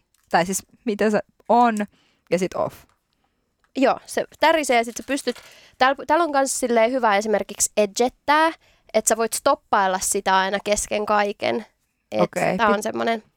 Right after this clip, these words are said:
Speaker 1: pitäisikö meidän kertoa, mikä on edging, jos kaikki ei tiedä?
Speaker 2: Joo, elikkä antaa, niinku, no mä sanoisin, että se on, niinku, antaa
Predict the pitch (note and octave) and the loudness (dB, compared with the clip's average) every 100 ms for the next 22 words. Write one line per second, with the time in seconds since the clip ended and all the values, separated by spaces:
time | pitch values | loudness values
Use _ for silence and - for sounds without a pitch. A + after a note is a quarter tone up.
0 | _ F#3+ F#3+ G3 F#3+ F#3+ F3 D3 C#3 D3 | _ -2 -2 -2 -2 0 0 0 -4 -2
1 | D3+ D#3+ E3+ E3 - B2 B2 C3 - C#3 | -2 0 0 -2 -6 -6 -6 -6 -2 -4
2 | - C3 - B2+ A#2 E3 - _ _ _ | -2 -2 0 -2 -2 -4 -6 _ _ _
3 | _ _ _ - A3+ A#3 G3 F#3+ G#3 G#3 | _ _ _ -4 0 2 2 2 0 0
4 | - G#3+ - C4 C4+ A3 G#3 G3+ G#3 G3+ | 0 0 2 0 2 0 0 -2 -2 -2
5 | G#3 A3 A3 G#3 G3+ - G3+ G3 - G#3 | 0 0 2 0 0 0 0 0 0 0
6 | G#3 | -2